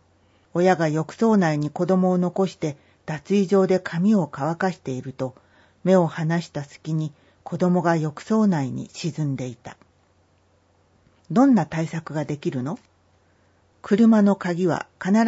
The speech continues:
ず保護者が管理し、小さい子どもに持たせない。乳幼児をお風呂に入れている、水遊びをさせているときは目を離さない。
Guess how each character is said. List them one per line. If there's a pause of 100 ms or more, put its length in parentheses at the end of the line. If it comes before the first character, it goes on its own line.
(100)
ず
保
護
者
が
管
理
し、 (520)
小
さ
い
子
ど
も
に
持
た
せ
な
い。 (1400)
乳
幼
児
を
お
風
呂
に
入
れ
て
い
る、 (500)
水
遊
び
を
さ
せ
て
い
る
と
き
は (340)
目
を
離
さ
な
い。